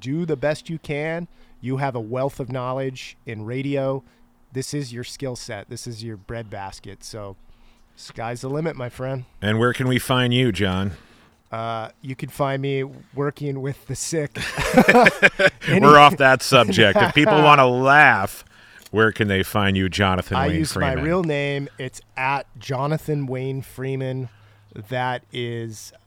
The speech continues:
Speaker 1: my Instagram, or you can go to YouTube, to Surfer Magazine's YouTube site. I have a show called the Ultra Core Surf Hour, um, and we are currently filming season two. You can watch season one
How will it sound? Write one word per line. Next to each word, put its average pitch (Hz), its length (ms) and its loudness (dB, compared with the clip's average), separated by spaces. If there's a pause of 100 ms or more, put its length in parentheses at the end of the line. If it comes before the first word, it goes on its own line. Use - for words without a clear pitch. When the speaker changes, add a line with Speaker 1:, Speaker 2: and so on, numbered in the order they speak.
(140)
Speaker 1:
my 113 440 -10
Instagram, 143 840 -6
or 117 180 -8
you 117 140 -10
can 123 180 -12
go 123 200 -8
to 120 220 -12
YouTube, 123 600 -10
to 117 160 -14
Surfer 131 420 -10
Magazine's 127 960 -8 (640)
YouTube 139 440 -8
site. 139 480 -4
I 110 120 -8
have 113 180 -10
a 110 40 -12
show 127 300 -8
called 123 240 -8
the 127 160 -12
Ultra 127 320 -10
Core 127 320 -8
Surf 143 340 -8
Hour, 127 560 -4 (400)
um, 101 640 -10 (220)
and 107 180 -10
we 110 100 -10
are 107 260 -10
currently 117 460 -12
filming 110 500 -12 (160)
season 110 480 -14
two. 156 340 -6
You 117 160 -8
can 110 140 -16
watch 113 280 -12
season 123 420 -12
one 196 340 2